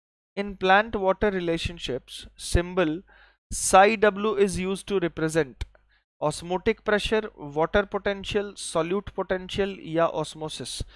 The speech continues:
पौधे और जल के जब हम संबंध को समझते हैं तो psi W, इसे हम कहते हैं साई, पी एस आई पढ़ते हैं साई, लिखते हैं पसाई लेकिन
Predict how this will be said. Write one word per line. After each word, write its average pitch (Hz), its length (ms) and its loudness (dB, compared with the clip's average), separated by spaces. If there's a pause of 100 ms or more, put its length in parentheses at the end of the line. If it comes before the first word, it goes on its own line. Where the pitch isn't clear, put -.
(440)
पौधे 180 380 6
और 202 240 6
जल 180 300 4
के 208 280 2
जब 175 280 4
हम 185 160 2
संबंध 180 500 2
को 185 160 -4
समझते 156 560 -4
हैं 127 180 -10 (520)
तो 175 100 0
psi 214 680 8 (320)
W, 170 360 6 (340)
इसे 160 180 2
हम 190 120 0
कहते 180 280 0
हैं 208 80 0
साई, 165 540 2 (340)
पी 196 300 -6
एस 180 280 2
आई 185 340 0
पढ़ते 175 440 0
हैं 190 160 -2
साई, 147 400 -2 (180)
लिखते 151 340 -4
हैं 208 120 4
पसाई 180 600 4 (360)
लेकिन 156 200 2